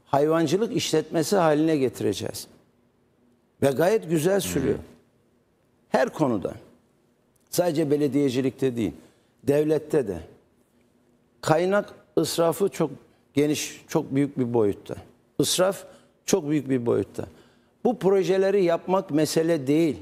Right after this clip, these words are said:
Speaker 1: Uygulamayı başlatırsınız. Bunun sürdürülebilirliği önemli. Takip edebiliyor musunuz?
Speaker 2: Hmm.
Speaker 1: Sonuç alabiliyor musunuz? Toplumsal faydası ne? Biz bunları gözetiyoruz.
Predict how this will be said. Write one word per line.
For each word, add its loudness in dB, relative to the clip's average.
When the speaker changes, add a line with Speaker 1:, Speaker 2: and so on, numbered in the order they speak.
Speaker 1:
Uygulamayı 2
başlatırsınız. -2
Bunun 4
sürdürülebilirliği 2
önemli. 0
Takip 2
edebiliyor 2
musunuz? 0
Speaker 2:
Hmm. -4
Speaker 1:
Sonuç 2
alabiliyor 2
musunuz? 0
Toplumsal 0
faydası 0
ne? 0
Biz 0
bunları 2
gözetiyoruz. -2